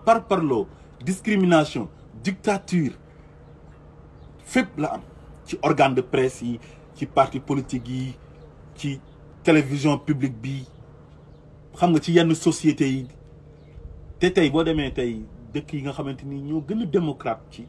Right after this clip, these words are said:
ci àdduna bi, comme France, tey boo fa demee, boo demee ci benn entreprise di liggéey, da ngay gis benn note de service boo xamante ni, euh,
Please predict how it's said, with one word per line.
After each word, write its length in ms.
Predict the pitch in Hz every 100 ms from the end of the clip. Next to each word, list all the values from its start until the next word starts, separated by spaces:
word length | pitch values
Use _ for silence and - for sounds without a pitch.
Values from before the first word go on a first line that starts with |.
| -
ci 100 | 104
àdduna 300 | - 101 92
bi, 100 | 85
comme 220 | - 110 110 - -
France, 500 | - 143 101 - - - -
tey 120 | 101
boo 140 | 110
fa 60 | 113
demee, 220 | 113 95 78 - - - - - - - - - - - - - - -
boo 80 | 131
demee 160 | 175 156
ci 60 |
benn 180 | 156 156
entreprise 400 | 143 131 - 117 110
di 60 |
liggéey, 220 | 123 113 101
da 60 |
ngay 120 | 139 143
gis 100 | 120
benn 200 | 127 127
note 200 | 139 120
de 80 | 120
service 760 | 120 127 104 104 - - - -
boo 100 | 117
xamante 300 | 127 127 117 107
ni, 160 | 98 - - - - - - - - - - - - - - 110
euh, 460 | 113 107 101 98